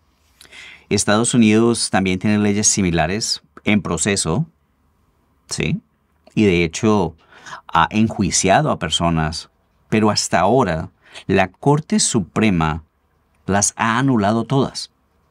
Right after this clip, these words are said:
Todas. Aparentemente, <laughs> tener derecho a mentir en línea es más importante que preocuparse por las consecuencias y muchos estadounidenses parecen estar felices con eso.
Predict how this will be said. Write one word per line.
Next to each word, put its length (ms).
Todas. 520
Aparentemente, 880
<laughs> 0
tener 340
derecho 340
a 40
mentir 500
en 200
línea 520
es 140
más 200
importante 520
que 140
preocuparse 720
por 160
las 180
consecuencias 800
y 80
muchos 480
estadounidenses 1000
parecen 680
estar 260
felices 440
con 140
eso. 260